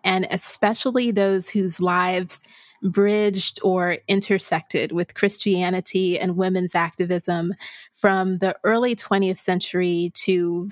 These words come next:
second wave feminism, sometimes the more recent past. So that's people like Anna Hedgeman, Reverend Polly Murray, Sarah Dudley Petty.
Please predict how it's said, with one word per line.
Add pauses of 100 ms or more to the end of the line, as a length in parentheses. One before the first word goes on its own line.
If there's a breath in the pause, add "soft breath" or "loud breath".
(360)
second
wave
feminism,
sometimes
the
more
recent
past. (480 loud breath)
So
that's
people
like
Anna
Hedgeman, (400)
Reverend
Polly
Murray, (240)
Sarah
Dudley
Petty.